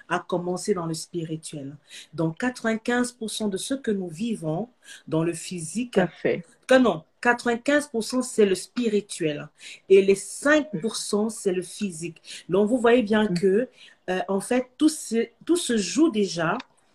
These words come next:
Speaker 1: au préalable dans le spirituel. Donc, c'est pour ça qu'il est important. Moi, j'appelle ici, je suis là vraiment pour réveiller les consciences, pour faire comprendre que faisons attention, faites attention,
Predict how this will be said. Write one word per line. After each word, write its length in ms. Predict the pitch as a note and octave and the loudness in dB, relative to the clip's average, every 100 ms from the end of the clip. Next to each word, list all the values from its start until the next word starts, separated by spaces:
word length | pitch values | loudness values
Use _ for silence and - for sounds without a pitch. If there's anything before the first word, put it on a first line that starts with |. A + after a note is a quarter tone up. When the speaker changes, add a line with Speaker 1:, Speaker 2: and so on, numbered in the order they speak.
| - - - - | -16 -14 -16 -2
Speaker 1:
au 120 | G#3 | 0
préalable 760 | G3+ - G#3 F3+ G3 B3+ G3+ E3 - _ | 2 6 6 6 4 2 0 -2 -10 _
dans 340 | D#3+ F#3+ A#3 | -4 0 2
le 300 | B3 G#3 G3 | 2 4 4
spirituel. 1000 | A3+ - - A3 G#3 G#3 - F#3 D#3+ D#3 D#3+ - - | 4 -2 -2 0 0 -2 -4 -4 -2 -6 -12 -18 -4
Donc, 180 | E3 G#3+ | 2 2
c'est 140 | A3+ | 2
pour 140 | A#3+ A#3 | -2 0
ça 180 | - D#4 | 2 2
qu'il 260 | - A3 | 2 0
est 40 | A3 | 2
important. 500 | G#3+ A#3 - B3+ A#3+ | 0 -2 -4 -2 2
Moi, 180 | A3 | 2
j'appelle 440 | A3 G#3 G#3 C#4 C4+ | 2 0 2 2 2
ici, 520 | G#3 - - G#3 C4+ - _ - - - | -2 -8 -6 -4 -4 -10 _ -20 -20 -8
je 100 | G3+ | -6
suis 160 | - | 0
là 240 | A3 C4 C#4 | 2 2 0
vraiment 460 | F3 G#3 G#3 G#3+ B3+ | -2 0 2 2 -2
pour 240 | - F#3 | -2 0
réveiller 340 | A#3 A#3+ G#3 G#3+ | 2 4 4 4
les 100 | G3+ | 0
consciences, 760 | - F3+ - - G#3 F#3+ - D#3+ - - _ | -2 -8 -6 -4 -4 -4 -10 -16 -20 -20 _
pour 120 | G#3 | -4
faire 320 | - B3 B3 | 0 0 0
comprendre 540 | - G3 G3 - G#3 G#3 | -4 -6 -6 -2 -2 -2
que 340 | - F3+ F#3 - _ _ _ _ | -4 -4 -4 -6 _ _ _ _
faisons 600 | - - A#3+ A#3 G#3+ C4+ | -20 2 4 4 2 0
attention, 560 | G#3 G3 G3 F#3+ A3 | 0 -4 -6 -6 -6
faites 460 | G#3 - - - - | -6 -6 -2 -2 0
attention, 640 | G#3 - G3+ - - F3 | -4 -2 -6 -6 -8 -10